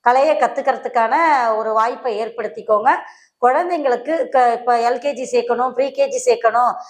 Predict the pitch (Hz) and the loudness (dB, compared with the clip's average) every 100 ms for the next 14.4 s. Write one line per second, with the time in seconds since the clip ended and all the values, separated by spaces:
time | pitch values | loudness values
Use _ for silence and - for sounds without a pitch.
0 | - - 240 247 269 294 240 226 285 302 | -6 0 0 2 2 2 0 -2 -8 -6
1 | 285 - 247 233 247 240 214 254 302 240 | -8 -2 0 2 2 0 0 -6 -4 -6
2 | 214 220 247 262 226 233 311 - - _ | -4 -4 -6 -6 0 0 0 -6 -20 _
3 | 233 247 277 294 339 320 233 - 302 330 | -2 0 -2 0 0 2 0 0 -6 -4
4 | 311 240 240 220 220 233 233 226 233 240 | -4 -2 -2 2 0 2 -2 -2 -4 -2
5 | 294 285 233 240 226 240 226 226 233 214 | 0 2 2 -2 -4 -2 -2 -2 -2 -2
6 | 202 196 214 208 202 214 - - - - | -4 -4 -4 -4 -2 -2 -2 -18 -4 0
7 | 226 226 226 220 226 220 214 208 202 202 | 2 4 4 2 0 2 2 2 2 0
8 | 185 - _ - 254 302 349 277 226 247 | -2 -10 _ -2 -2 -2 -6 -2 2 2
9 | 262 240 240 240 254 262 254 214 214 208 | 0 -2 -4 0 0 2 0 -2 -8 -6
10 | 220 - _ _ _ _ _ - 262 262 | -8 -8 _ _ _ _ _ 0 2 4
11 | 262 359 302 240 269 320 330 285 240 233 | 2 0 -2 0 2 2 4 4 4 2
12 | 220 214 254 262 285 285 277 277 247 240 | 2 -2 -6 -10 -10 -6 -8 -4 2 2
13 | 226 220 302 285 226 254 254 - - 254 | 2 0 0 2 0 0 -6 -14 -10 -6
14 | 226 214 226 | 0 0 2